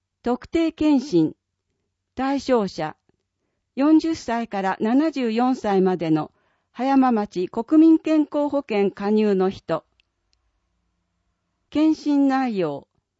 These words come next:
身体測定、血圧測定、尿検査、血液検査、診察、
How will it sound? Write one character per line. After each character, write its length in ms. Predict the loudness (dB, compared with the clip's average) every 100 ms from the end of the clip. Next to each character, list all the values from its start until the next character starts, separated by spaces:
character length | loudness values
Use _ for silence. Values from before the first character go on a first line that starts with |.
| _ _ _ _ _ -2
身 200 | 2 2
体 260 | 0 -4 -4
測 300 | -6 -8 -8
定、 300 | -6 -6 -12 _ _ _ _
血 320 | -6 -4 -4
圧 240 | -4 -6 -6
測 320 | -6 -6 -10
定、 320 | -8 -8 -12 _ _ _ _ -6
尿 320 | -2 0 -2
検 240 | -2 -4
査、 320 | -4 -6 -8 -10 _ _ _ _ _ -8
血 280 | -8 -4 -6
液 280 | -6 -8
検 280 | -4 -2 -2
査、 240 | -6 -10 -12 _ _ _ _ _
診 260 | -2 0 0
察、 520 | -2 -8 -8 -12